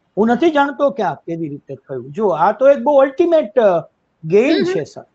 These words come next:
Speaker 1: પ્રેમનો બહુ ultimate gain છે.
Speaker 2: હમ.
Speaker 1: એમ કહેવાય છે કે બે સાચા પ્રેમીઓ મળે ત્યારે બોલે નહીં તો ગુસ્સો તો ક્યાંથી કરે?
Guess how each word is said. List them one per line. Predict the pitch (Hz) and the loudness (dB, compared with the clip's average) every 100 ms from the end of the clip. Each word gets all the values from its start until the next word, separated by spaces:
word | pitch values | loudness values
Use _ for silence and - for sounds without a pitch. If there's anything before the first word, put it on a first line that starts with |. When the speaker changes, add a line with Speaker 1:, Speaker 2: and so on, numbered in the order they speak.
| _ _ _ - | _ _ _ -6
Speaker 1:
પ્રેમનો | 226 247 277 | -4 -2 -4
બહુ | 285 294 269 | 0 2 2
ultimate | 277 349 359 233 | 0 0 0 0
gain | 160 208 240 160 | 0 -2 -2 -8
છે. | - - _ _ _ _ _ _ 277 | -14 -20 _ _ _ _ _ _ -8
Speaker 2:
હમ. | 269 269 262 - _ _ _ _ | -6 -6 -10 -18 _ _ _ _
Speaker 1:
એમ | 220 233 | -10 2
કહેવાય | 254 294 277 | 4 4 0
છે | 196 165 | -2 -6
કે | 190 | -6
બે | 220 | -6
સાચા | 208 233 240 | -4 -4 -2
પ્રેમીઓ | 254 254 254 262 254 | -6 -6 -8 -6 -4
મળે | 240 254 226 | -4 -4 -4
ત્યારે | 208 240 233 | -4 -4 -4
બોલે | 175 170 196 262 | -4 -2 2 0
નહીં | 269 277 285 311 302 _ _ _ _ _ _ _ _ _ _ _ | 0 -2 -2 -6 -10 _ _ _ _ _ _ _ _ _ _ _
તો | 277 | -8
ગુસ્સો | 220 240 302 | -6 -6 -6
તો | 302 | -6
ક્યાંથી | 285 302 294 220 | -8 -8 -8 -10
કરે? | - 131 | -14 -18